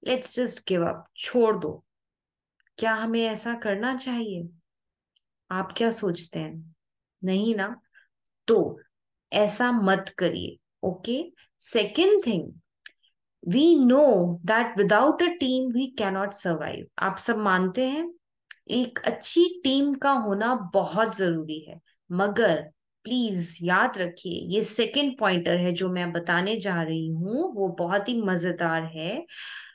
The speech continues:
The team which can make you, the same team can break you also। So please my dear friends, टीम का होना बहुत जरूरी है, मगर अपनी टीम पे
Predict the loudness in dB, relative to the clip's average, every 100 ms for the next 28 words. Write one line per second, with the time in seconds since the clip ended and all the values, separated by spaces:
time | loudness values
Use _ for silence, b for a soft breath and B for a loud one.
0 | B _ _ _ -2 -2 0 4 6 6
1 | 4 2 -2 _ _ _ -4 -2 -2 -2
2 | 0 2 2 2 0 -2 -2 -2 -2 -6
3 | -4 -4 -4 -4 0 4 4 2 0 -2
4 | -2 -6 -4 -2 0 -2 0 2 2 0
5 | -6 -4 -4 -6 -10 -16 -20 _ _ _
6 | _ _ -14 -6 -6 0 4 4 4 2
7 | 2 2 0 -2 -4 -4 -4 -2 -2 -4
8 | _ _ -2 2 4 4 2 2 2 0
9 | 0 -4 -12 -2 0 0 0 0 0 -2
10 | -2 -2 -4 -6 -10 -14 B _ 0 2
11 | 0 -2 -2 4 4 4 2 2 0 -2
12 | -4